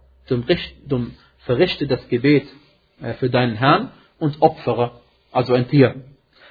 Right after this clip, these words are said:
Ähm, warum sollte der Prophet sallallahu alaihi wasallam das machen? Weil Allah subhanahu wa ta'ala ihm Al-Kawthar gegeben hat.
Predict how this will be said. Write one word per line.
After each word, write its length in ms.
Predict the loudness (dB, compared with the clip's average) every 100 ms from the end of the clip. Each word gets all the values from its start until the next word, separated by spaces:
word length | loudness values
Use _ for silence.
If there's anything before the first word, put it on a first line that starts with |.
| -20 -20 _ _ _ _ _ -2
Ähm, 540 | 4 6 6 4 -2 -6 -20 _ _ _ _ _ _
warum 340 | 4 6 6 6
sollte 240 | 6 4
der 80 | 0
Prophet 320 | -2 0 0
sallallahu 200 | 0 0
alaihi 80 | 0
wasallam 0 |
das 140 | 0
machen? 280 | 2 2 0 -8 -20 _
Weil 260 | 2 4 4
Allah 300 | 2 2 2
subhanahu 360 | 0 -6 -2
wa 40 | 4
ta'ala 400 | 6 6 4 0
ihm 420 | 0 0 -2 -10 _ _
Al-Kawthar 600 | -4 -2 -2 -2 -2 -8
gegeben 440 | -8 -4 -4 -4 -6
hat. 160 | -10